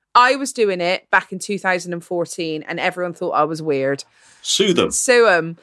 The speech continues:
Speaker 1: But my mum
Speaker 2: <laughs>
Speaker 1: made this outfit to go underneath us. You know Kylie Minogue's I Can't Get You Out of My Head?
Speaker 2: Yeah.
Speaker 1: And she's wearing that white thing, and it was, like, a big hood. It was a big song back in the,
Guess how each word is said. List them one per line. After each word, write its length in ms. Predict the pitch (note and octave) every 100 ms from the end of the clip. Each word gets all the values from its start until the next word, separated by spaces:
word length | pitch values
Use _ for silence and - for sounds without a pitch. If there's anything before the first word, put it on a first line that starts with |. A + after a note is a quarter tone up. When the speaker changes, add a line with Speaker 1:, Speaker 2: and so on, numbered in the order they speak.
| _ -
Speaker 1:
But 160 | B3+ A3+
my 140 | C4 C4+
mum 300 | C#4+ D4 C#4
Speaker 2:
<laughs> 80 | C#4
Speaker 1:
made 180 | C#4
this 200 | B3+ B3 A#3+
outfit 500 | A3 - G#3+ G3+ -
to 80 |
go 240 | A3 A3 -
underneath 800 | B3 B3 A#3+ A#3 A#3+ G#3 - - G3
us. 280 | F#3 - -
You 120 | B3+
know 120 | C#4+
Kylie 420 | - - D4+ C4 B3
Minogue's 400 | A#3+ A#3 A3 - -
I 140 | A3
Can't 260 | G#3+ A#3 -
Get 160 | G#3+ D#3+
You 140 | G#3
Out 160 | F#3 C#3+
of 100 | -
My 160 | F#3+ F#3
Head? 500 | G3 C#3+ C3+ F#3+ - -
Speaker 2:
Yeah. 320 | F#2 F#2 C3
Speaker 1:
And 80 | G3
she's 220 | A#3 G#3+
wearing 200 | A3 A3
that 160 | A3+ A3+
white 340 | A3+ A3+ -
thing, 520 | - D#3 C#3+ D3 D#3+ F3 _ -
and 60 | F#3+
it 40 |
was, 100 | G3
like, 100 | G3
a 40 |
big 200 | G3 G#3+
hood. 200 | - A3 F#3
It 40 |
was 80 | A3
a 40 |
big 180 | A#3+ C#4
song 320 | - C#4+ A#3
back 240 | F#3+ F3+ -
in 60 | F#3+
the, 160 | F#3